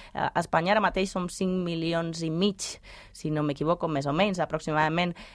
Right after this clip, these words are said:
de persones amb diabetis, i sis-centes mil som, eh, diabetis tipus u, que és el meu cas, que som insulinodependent. Per tant,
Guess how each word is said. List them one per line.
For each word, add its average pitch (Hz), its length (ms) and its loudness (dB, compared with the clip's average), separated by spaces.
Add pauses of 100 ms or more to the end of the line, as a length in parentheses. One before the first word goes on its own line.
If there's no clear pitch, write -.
(100)
de 139 640 2
persones 139 320 -2
amb 143 100 -4
diabetis, 233 540 4 (400)
i 180 160 0
sis-centes 156 560 -2
mil 214 380 2 (360)
som, 147 880 -2
eh, 135 380 0
diabetis 131 460 -2
tipus 143 360 -4
u, 170 200 2 (360)
que 151 120 -2
és 139 120 -4
el 143 120 0
meu 139 200 0
cas, 165 240 2
que 151 120 -12
som 139 240 -4
insulinodependent. 139 1000 -2 (380)
Per 175 160 0
tant, 180 380 4